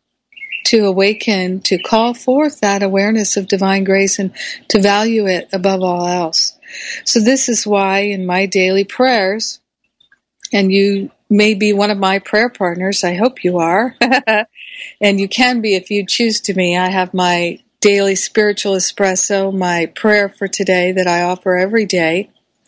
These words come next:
at jennifer hadley dot com, and you can sign up to receive an email with a click and pray in it,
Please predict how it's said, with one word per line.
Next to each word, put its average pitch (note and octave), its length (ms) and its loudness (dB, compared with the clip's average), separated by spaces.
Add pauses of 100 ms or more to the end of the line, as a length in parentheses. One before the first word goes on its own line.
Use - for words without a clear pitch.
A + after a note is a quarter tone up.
(540)
at G3 180 2
jennifer G3+ 380 0
hadley F#3+ 480 0
dot F3+ 320 -2
com, F#3+ 560 0 (600)
and F#3+ 120 4
you G3+ 140 2
can F3+ 360 -4 (240)
sign G#3+ 300 0
up G3+ 140 -4
to G#3 120 -4
receive G3 380 -2
an F3+ 240 -2
email G3 560 2
with F#3 260 -2
a F3 160 2
click - 320 -2
and G3+ 140 -2
pray F3 380 0
in E3+ 120 -4
it, F#3 400 -4